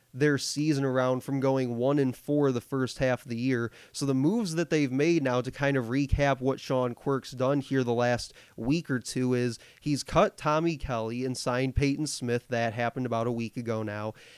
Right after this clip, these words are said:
He trades Simoneau and Hogan for Riesman from the Whipsnakes. And then he cuts Tuttle to sign Cuccinello and Trimboli to fill out the roster. So again, making a ton of moves to try and change the course of their season, try to bounce back from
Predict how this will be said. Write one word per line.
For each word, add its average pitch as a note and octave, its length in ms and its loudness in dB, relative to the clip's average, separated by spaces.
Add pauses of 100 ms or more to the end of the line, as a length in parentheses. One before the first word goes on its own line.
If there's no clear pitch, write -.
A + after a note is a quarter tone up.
He D3 160 -4
trades E3 420 2
Simoneau F3+ 540 2
and C#3+ 120 4
Hogan D3 440 2 (220)
for C#3+ 240 0
Riesman C3 580 0
from C3 240 -2
the C3+ 80 2
Whipsnakes. A2+ 640 -4 (440)
And D3 120 2
then D3 100 4
he C#3+ 100 2
cuts - 400 2
Tuttle C#3 480 0 (160)
to D3 100 -4
sign C3+ 380 -2
Cuccinello B2+ 840 0
and B2+ 240 -2
Trimboli B2+ 800 -4 (220)
to C#3+ 120 -8
fill B2+ 320 -2
out A#2+ 300 0
the B2 100 -2
roster. C3+ 640 -2 (160)
So D3 280 4
again, C#3+ 380 4
making C#3 360 0
a C3 80 0
ton C3+ 280 -2
of F3+ 80 2
moves C#3 380 0 (200)
to D3+ 100 -2
try C#3+ 320 0
and C#3 200 2
change C#3 460 0
the C#3+ 100 -2
course C#3 400 -2
of C#3+ 120 -6
their D3+ 160 2
season, C3 420 -2
try C3 240 0
to B2+ 80 0
bounce C3 400 -2
back C3 340 0
from B2+ 600 0